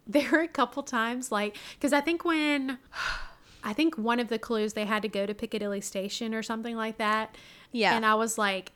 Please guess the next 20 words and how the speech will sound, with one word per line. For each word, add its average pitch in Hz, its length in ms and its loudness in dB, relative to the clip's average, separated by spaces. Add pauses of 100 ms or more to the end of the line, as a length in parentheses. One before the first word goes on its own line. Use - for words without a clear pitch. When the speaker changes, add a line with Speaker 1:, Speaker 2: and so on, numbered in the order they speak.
(140)
Speaker 1:
"There's 392 300 2
no 330 200 4
way 302 240 2
we 330 120 4
would 285 160 4
have 240 100 0
taken 233 260 0
a 214 80 -2
taxi. 214 480 0
We'd 220 200 2
have 262 120 0
just 254 240 -2
taken 247 300 2
the 214 80 -2
tube 277 460 2
to 247 100 -2
get 285 240 -2
there 226 320 4
or 226 60 0
whatever." 220 480 0